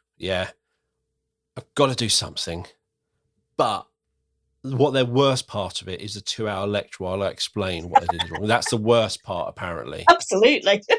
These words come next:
Speaker 1: Yeah. Don't tell Dad. He'll give me one of those lectures. But it is, is I,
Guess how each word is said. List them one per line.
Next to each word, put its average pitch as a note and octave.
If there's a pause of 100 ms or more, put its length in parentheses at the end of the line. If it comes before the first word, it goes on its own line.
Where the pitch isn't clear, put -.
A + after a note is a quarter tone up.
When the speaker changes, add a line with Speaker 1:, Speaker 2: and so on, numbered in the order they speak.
(520)
Speaker 1:
Yeah. F#2+ (100)
Don't D3
tell B2
Dad. G#2
He'll G#2+
give A2 (100)
me A2
one G#2+
of G#2+
those G2+
lectures. F#2 (1080)
But F3+
it -
is, F3+
is D3
I, D3